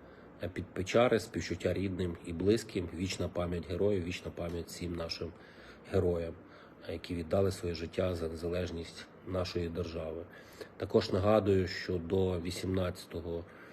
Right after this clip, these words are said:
фактично до п'ятниці, можна принести ще посилку, передати через логістичний центр спілки волонтерів Прикарпаття.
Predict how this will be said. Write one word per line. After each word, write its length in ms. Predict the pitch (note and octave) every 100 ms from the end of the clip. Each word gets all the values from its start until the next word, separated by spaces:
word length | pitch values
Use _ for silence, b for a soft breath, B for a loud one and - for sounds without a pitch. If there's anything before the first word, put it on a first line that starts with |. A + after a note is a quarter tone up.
| B - -
фактично 500 | F2+ G#2 - F#2+ -
до 200 | D#2+ F#2
п'ятниці, 680 | F2+ F#2+ F#2 F2 F2 - -
можна 280 | F2+ F2 F2+
принести 440 | F#2 E2+ E2+ -
ще 180 | F#2 F2
посилку, 520 | - F#2 G#2+ C3 -
передати 500 | F#2+ F2 D#2+ F2 -
через 300 | - E2 D#2+
логістичний 560 | F2 F2 - F2+ - E2+
центр 400 | - F2 - E2+ B B B B -
спілки 440 | - G2+ F#2 F#2+
волонтерів 520 | F2+ F2+ E2 F2+ F2
Прикарпаття. 800 | - F#2 - F#2+ - - - G#2+